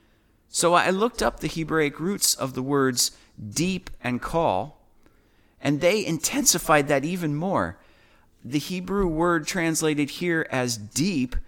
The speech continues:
means a surging, watery abyss. So we've got a couple things in play here. First of all, the depth that's being referred to in these verses i-, is compared to the bottom of the ocean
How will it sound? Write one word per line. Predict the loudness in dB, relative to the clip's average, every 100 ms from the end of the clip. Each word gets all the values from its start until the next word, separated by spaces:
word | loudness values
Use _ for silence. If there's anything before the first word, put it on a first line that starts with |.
| -8 _ _ -4
means | 0 2 2 2 2 2 0 2
a |
surging, | 8 10 8 6 4 0 0 0 2
watery | 2 2 4 2 2
abyss. | 0 -4 -6 -2 2 2 2 2 0 -2 -10 -20 -20 -20 _ _ -20 _ _
So | -2 0
we've | 2 2 0
got | 0 0 0
a | -2
couple | 0 0 0
things | -2 -2 0
in | -2
play | 2 2 2
here. | -2 -4 -6 -16 -20 _
First | _ -4 0 0 0
of | 4
all, | 6 6 2 -6 _ _ _ _ _ _ _ _ -20 -6
the | 2 2
depth | 2 2 2 2 -4 -12 -4
that's | -2 0
being | 2 4 4
referred | 2 0 0 0
to | 0 2 0
in | 0 0
these | 0
verses | 0 0 0 -2 -4 -6 -14 -20 -20 _ _ _ _ _
i-, | -2
is | 2 2
compared | 2 0 0 2 4 2
to | 0 0 2 2 0
the | -2
bottom | 0 2 2 2
of | 2
the | 4
ocean | 6 6 4 0 -2 -6